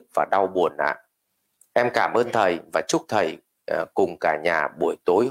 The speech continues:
hoan hỷ." Vâng, hiện tượng đồng cốt mà nhập thì bản chất thế này.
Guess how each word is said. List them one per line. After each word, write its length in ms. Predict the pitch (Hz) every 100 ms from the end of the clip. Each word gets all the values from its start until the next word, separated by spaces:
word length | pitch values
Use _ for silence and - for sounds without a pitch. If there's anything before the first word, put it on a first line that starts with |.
| 123
hoan 260 | 120 107 90
hỷ." 340 | 82 - - _ _ _ _ _ _ _ _ _ _ _ -
Vâng, 380 | 90 135 131 - _ _ - - _ _ -
hiện 320 | 170 170 - -
tượng 340 | 151 117 - -
đồng 380 | 156 135 123 113 -
cốt 320 | 214 277 -
mà 160 | 104 98
nhập 260 | 101 110 - - - _ _ _ _ _ _ _ -
thì 120 | 123
bản 320 | 127 101 -
chất 240 | - 240 240
thế 80 | 180
này. 320 | 160 113 -